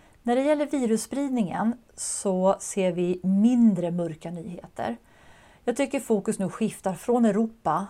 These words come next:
där vi nu tydligt i spridningsstatistiken ser en minskad ökningstakt i antalet virusfall.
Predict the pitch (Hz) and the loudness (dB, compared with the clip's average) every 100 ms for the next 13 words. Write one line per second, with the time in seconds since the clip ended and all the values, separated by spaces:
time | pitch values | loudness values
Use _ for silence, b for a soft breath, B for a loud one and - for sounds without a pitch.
0 | - 202 190 190 190 180 175 - 226 202 | -10 -4 0 2 0 -2 -4 -2 -2 0
1 | 240 226 214 220 180 165 180 165 170 180 | -4 -4 -6 -4 -4 -6 -8 -10 -10 -8
2 | 180 180 185 175 185 220 226 180 156 - | -8 -8 -6 -2 2 4 4 0 -6 -4
3 | 185 185 - 175 - 170 - 185 175 175 | -2 -4 -6 -12 -12 -14 -12 -12 -12 -10
4 | 175 175 170 165 175 220 | -8 -6 -6 -8 -6 -6